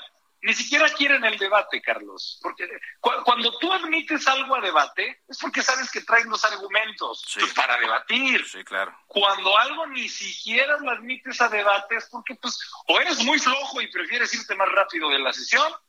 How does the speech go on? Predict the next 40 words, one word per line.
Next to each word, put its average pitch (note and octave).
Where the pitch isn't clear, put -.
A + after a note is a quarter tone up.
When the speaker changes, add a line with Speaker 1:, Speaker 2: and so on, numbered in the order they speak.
Speaker 1:
o E3
porque E3
no F#3+
tienes F#3
los E3
argumentos C#3+
para C#3
debatir. B2+
Entonces, C#3+
nosotros, G#3
Carlos, G3+
asumimos G#3
que, -
que, D#3
que -
tienen G#3
su F#3+
mayoría F3
y A3+
que G3
vamos E3+
a D3+
perder. A#2+
Pero D3
yo, F#3+
perdóname F3
que D#3+
insiste, -
Carlos. -
Speaker 2:
Sí. F#2+
Speaker 1:
Nosotros B3+
le A#3
queremos A3
mandar F#3
el G#3+
mensaje F#3
a G#3
tu -
auditorio F#3+
siguiente. E3